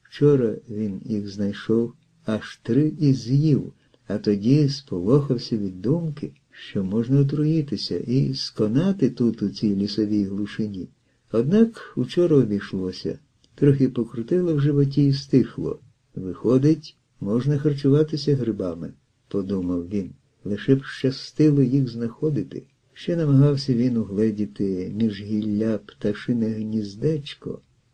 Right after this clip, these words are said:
Дрібні лісові пташки мусили вже почати нестися. Колись малі, під час канікул у бабусі в селі, вони знайшли на узліссі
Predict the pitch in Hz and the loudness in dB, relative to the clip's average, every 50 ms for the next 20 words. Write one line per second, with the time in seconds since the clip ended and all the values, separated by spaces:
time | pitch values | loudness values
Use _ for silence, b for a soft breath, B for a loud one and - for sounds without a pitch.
0 | _ _ 92 98 101 113 113 113 101 101 110 143 165 151 139 120 - - 117 110 | _ _ -8 -2 0 0 0 0 0 0 0 2 2 4 2 0 0 -2 -4 -2
1 | 110 110 104 - - - 104 107 - - - 156 147 127 110 107 127 143 139 - | -2 -2 -4 -4 -4 -4 -4 -4 -4 -4 0 0 0 2 2 2 0 0 0 0
2 | 131 123 113 113 101 98 110 120 131 135 - 101 - - 101 107 120 - 117 117 | -2 -2 -2 -2 -2 -2 -2 -2 -2 -2 -6 -8 -6 -4 -4 -4 -4 -4 -4 -4
3 | 117 127 135 135 139 - _ - 87 85 85 - - - - - - - _ _ | 0 0 0 0 -2 -8 _ -8 -8 -8 -8 -14 -10 -10 -10 -10 -10 -14 _ _
4 | _ _ _ _ - - 92 98 113 156 196 190 196 - - - - 101 98 98 | _ _ _ _ -4 -2 -2 2 4 4 4 4 2 -2 -10 -12 -10 -8 -6 -4
5 | 101 110 131 151 156 156 143 - - _ _ _ _ _ _ - 104 - - 135 | -2 0 2 2 0 0 -4 -8 -14 _ _ _ _ _ _ -10 -10 0 2 2
6 | 135 135 - - 123 117 127 139 147 143 139 - - 117 110 107 - - - 110 | 2 2 2 0 0 2 4 4 2 2 0 -2 -2 0 0 -2 -4 -6 -8 -8
7 | 101 98 98 95 101 117 147 151 151 - 117 107 - - - 104 95 98 127 147 | -6 -4 -6 -4 -2 -2 -2 -4 -4 -6 -6 -8 -6 -6 -6 -4 -2 0 0 0
8 | 156 135 113 104 107 113 131 143 151 139 120 110 113 117 117 113 - - 131 139 | 0 0 -2 -2 -2 0 0 0 0 0 -2 0 2 2 0 0 -2 0 2 2
9 | 143 139 117 117 113 110 98 101 104 107 131 175 175 160 - - - 165 151 139 | 2 4 2 2 0 0 0 -2 -4 -2 -2 -2 -4 -4 -8 -6 -2 -2 -2 -2
10 | 139 | -2